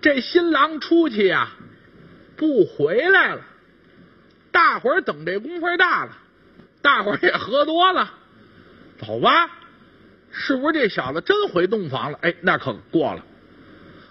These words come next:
给咱们大伙儿钱晾在外头了。他真洞房了，走，洞房，咱们闹去。大家伙儿稀里呼噜响应这倡议，都奔后边了。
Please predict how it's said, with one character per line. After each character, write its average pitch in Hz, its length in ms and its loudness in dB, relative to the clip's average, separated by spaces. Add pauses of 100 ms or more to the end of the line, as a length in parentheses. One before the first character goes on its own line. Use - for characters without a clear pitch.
给 143 200 0
咱 170 140 0
们 339 100 -4
大 285 160 2
伙 131 60 -12
儿 - 40 -18
钱 226 220 -4
晾 339 300 0
在 143 60 -14
外 175 240 -2
头 113 140 -16
了。 - 80 -20 (760)
他 269 140 -2
真 415 260 0
洞 285 180 -2
房 139 220 -6
了， 135 160 -8 (420)
走， 262 80 0 (540)
洞 359 160 -4
房， 370 220 2 (360)
咱 254 120 -2
们 349 100 -6
闹 370 180 2
去。 294 160 -2 (1700)
大 247 220 2
家 285 280 0
伙 131 200 -8
儿 202 200 2 (440)
稀 - 320 -2
里 330 140 0
呼 349 240 4
噜 370 240 2 (1120)
响 208 380 0
应 320 200 2
这 294 160 0
倡 277 300 -2
议， 302 320 2 (680)
都 294 160 4
奔 269 180 2
后 247 220 4
边 220 120 0
了。 208 80 -2